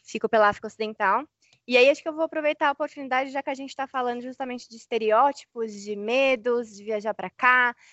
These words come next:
de talvez inseguranças de vir sozinho, que país vir primeiro ou não.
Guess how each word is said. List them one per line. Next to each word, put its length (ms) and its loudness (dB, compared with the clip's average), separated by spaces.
de 60 -20
talvez 280 -4
inseguranças 720 -8
de 100 -14
vir 160 -10
sozinho, 680 -4
que 120 -16
país 440 0
vir 100 -4
primeiro 440 -2
ou 40 -6
não. 400 2